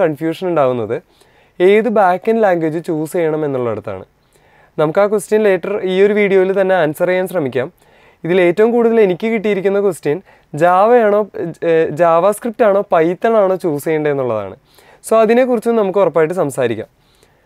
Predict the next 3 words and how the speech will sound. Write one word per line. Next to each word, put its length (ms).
അടുത്തതായിട്ട് 540
ഡാറ്റാബേസിനെ 680
കുറിച്ചാണ്. 340